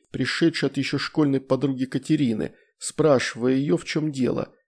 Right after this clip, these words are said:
В ответ получила несколько недоуменных и плачущих пиктограмм и ссылку на новость «Молнию» в московском «Комсомольце».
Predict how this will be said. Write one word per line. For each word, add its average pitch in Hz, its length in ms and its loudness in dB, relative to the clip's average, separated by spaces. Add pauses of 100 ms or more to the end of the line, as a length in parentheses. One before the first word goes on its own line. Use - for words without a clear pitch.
(220)
В 113 120 0
ответ 170 360 2
получила 135 440 0
несколько 139 460 -2
недоуменных 135 720 0
и - 40 -4
плачущих 139 680 -2
пиктограмм 135 680 0 (280)
и 175 120 0
ссылку 156 540 -2
на 131 140 0
новость 131 380 -2
«Молнию» 127 600 0 (240)
в 110 120 -6
московском 123 640 -4
«Комсомольце». 120 880 -4